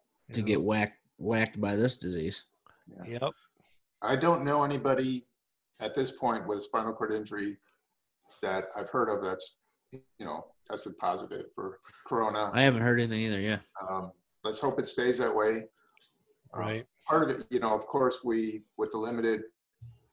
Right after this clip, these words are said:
Speaker 3: respiratory function, we definitely are in that risk group. But there's also some other factors as well.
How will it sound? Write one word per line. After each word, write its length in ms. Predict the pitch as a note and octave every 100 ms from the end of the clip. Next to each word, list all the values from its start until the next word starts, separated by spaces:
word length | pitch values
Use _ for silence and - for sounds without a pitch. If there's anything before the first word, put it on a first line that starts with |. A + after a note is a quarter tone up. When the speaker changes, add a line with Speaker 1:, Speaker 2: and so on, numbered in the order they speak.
| - -
Speaker 3:
respiratory 680 | A2 - - A#2+ G#2+ G2+ G2 - - -
function, 680 | A2+ A2+ A2 G#2 G#2 G2 - _ _ _
we 240 | G2 G2 F#2+
definitely 520 | G#2 - A2 G2 F#2+
are 300 | F#2+ F#2+ F#2+ - _ _ _ _ -
in 120 | A2+
that 200 | G#2 F#2+
risk 260 | A2 A#2 -
group. 240 | G2 F2 -
But 140 | A#2
there's 200 | - C3
also 360 | C#3+ D3+ - C#3
some 200 | B2+ B2
other 200 | A#2 A#2+
factors 640 | - A2 A2 A2 G2+ F#2+ - -
as 100 | G2+
well. 500 | G2+ A2 G#2+ G2+